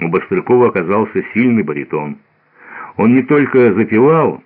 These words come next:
но временами управлял хором. И всё он делал с жаром, горячо, увлекаясь сам и увлекая других. «Живёт, как все, не отделяется», — думал Ведерников, испытывая какую-то внутреннюю растерянность от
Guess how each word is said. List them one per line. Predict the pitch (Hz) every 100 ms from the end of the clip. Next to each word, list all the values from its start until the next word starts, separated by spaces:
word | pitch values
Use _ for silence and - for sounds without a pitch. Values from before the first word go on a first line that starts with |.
| -
но | 80 90
временами | 92 98 107 143 139
управлял | 135 123 120 123 131 123
хором. | - 120 85 62 57 - _ _
И | 90 95
всё | 165 165
он | 113
делал | 80 90 71 71
с | 65 90
жаром, | 127 127 123 92
горячо, | 73 69 - 123 127
увлекаясь | 104 80 80 110 101 90 - -
сам | 139 135 123 - - - -
и | 147
увлекая | 156 147 131 135 123
других. | 104 104 73 58 - - _ _ _ _ _ _ _ _ _ _ _ _ -
«Живёт, | 87 104 156
как | 156 165
все, | - - 95 90 85 78 - -
не | 76 107
отделяется», — | 120 107 120 87 78 73 76 - 78
думал | 76 76 73
Ведерников, | 67 71 123 123 117 117 104 - _
испытывая | 82 82 - 104 90 90 82
какую-то | 90 92 90 82 85 85 85
внутреннюю | 85 78 95 113 98 92 85 82 78
растерянность | 76 - - 117 110 104 -
от | 87